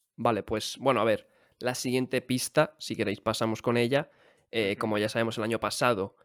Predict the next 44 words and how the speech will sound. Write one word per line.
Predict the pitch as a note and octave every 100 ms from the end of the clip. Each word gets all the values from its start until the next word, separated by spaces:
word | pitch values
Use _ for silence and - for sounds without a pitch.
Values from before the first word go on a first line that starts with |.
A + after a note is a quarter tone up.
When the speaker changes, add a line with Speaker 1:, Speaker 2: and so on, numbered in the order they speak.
| _ _ -
Speaker 1:
eh, | A#2 G#2 -
hubo | A2+ A2
covid, | C3+ C3 E3 - -
pero, | D#3 D3
bueno, | G3+ C#3+ - - -
puede | A2+ A2+ -
que | A#2+ A2+ -
fuera | - A#2+ A2
un | A2+
circuito | A2 A#2 G#2+
de | A2+
ese | - B2
año | C3 D3+ -
o | F#2+
puede | A#2 A2+ A2+
que |
no. | C3+ D#3+ _ _ _ _ _
La | A2 -
cosa | C3+ D3
que, | C3
bueno, | B2+ A#2 G#2
con | G2
la | E2+
siguiente | G#2 A2+ -
pista, | C3+ C3 - - _ -
puede | G#2+ F#2+
que | F#2+
no | G#2 A2
sea | A#2 G#2+
el | G2+ G2
del | G#2
año | G#2+ G2+
pasado, | G#2 A2+ G#2+
más | G2+
que | G#2
nada, | G#2+ A#2
porque | A2+ - A#2+ - _ -
ese | G2+
Ferrari | A2 G2+ G#2
no |
daba | G#2 G#2
para | A2+ A#2
más. | B2+ - - _ _ _ -
Eh, | A#2 A2 G#2+